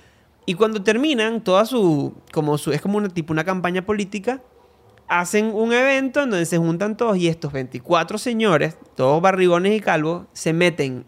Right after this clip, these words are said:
en una habitación, como cuando eligen el papa, o sea, tipo un conclave, los tipos van, se meten en una habitación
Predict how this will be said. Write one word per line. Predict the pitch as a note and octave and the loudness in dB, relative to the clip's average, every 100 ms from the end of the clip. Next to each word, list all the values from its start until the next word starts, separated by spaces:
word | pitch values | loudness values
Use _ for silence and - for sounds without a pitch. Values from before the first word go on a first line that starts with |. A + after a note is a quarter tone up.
| - | -8
en | D3 D#3 | -2 2
una | E3 F3+ G3+ | 2 2 2
habitación, | A3 A3+ G#3+ A#3+ F#3+ A3+ - - _ _ - | 2 0 0 2 2 -2 -12 -20 _ _ -4
como | D3 D3 | 0 0
cuando | D3+ D3 | 0 0
eligen | D3+ F#3+ | 0 0
el | F#3+ | 2
papa, | F3+ - A#2+ | 0 0 -6
o | |
sea, | B2 C#3 C3 | -2 -4 -4
tipo | C#3 D3+ | -6 -4
un | D3+ | 0
conclave, | G3 F#3+ F#3+ G3 G#3 | 2 2 2 0 0
los | D#3+ | -2
tipos | C#3+ E3 | -4 0
van, | E3 D3+ C3+ | 0 0 -2
se | C#3 | -4
meten | D3 D3+ F#3+ | -4 -4 -4
en | G#3 | -4
una | |
habitación | G#3 A3+ G#3+ C4 | -4 -4 -2 -4